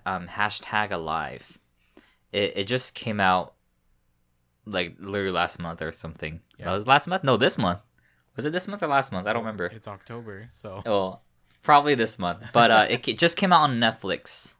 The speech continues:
Speaker 1: Um, it's a Netflix original, a South
Speaker 2: Oh,
Speaker 1: Korean,
Speaker 2: yeah, it
Speaker 1: uh,
Speaker 2: was, it was this
Speaker 1: zombie
Speaker 2: month.
Speaker 1: film.
Speaker 2: Yeah.
Speaker 1: Mm-hmm. Yeah, it's a South Korean zombie film. And, uh,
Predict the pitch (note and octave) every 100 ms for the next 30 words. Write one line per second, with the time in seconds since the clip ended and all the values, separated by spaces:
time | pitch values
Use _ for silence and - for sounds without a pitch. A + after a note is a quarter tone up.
0 | - G#2+ F2+ G2 A2+ A2 - B2 G#2+ G2
1 | G2+ F#2+ - A2 - G#2+ G#2 G2+ F#2 E2+
2 | F2 F2 G2 A#2 B2 G2+ G#2 G#2+ G2 -
3 | F2 E2+ - _ G#2+ G2+ - - G2 B2
4 | - _ _ A2+ A2 A2+ G#2+ A#2 B2 C3
5 | A#2+ G2+ G#2 F#2 E2+ E2 F2 F#2+ G2 G2
6 | F#2+ F#2+ F2+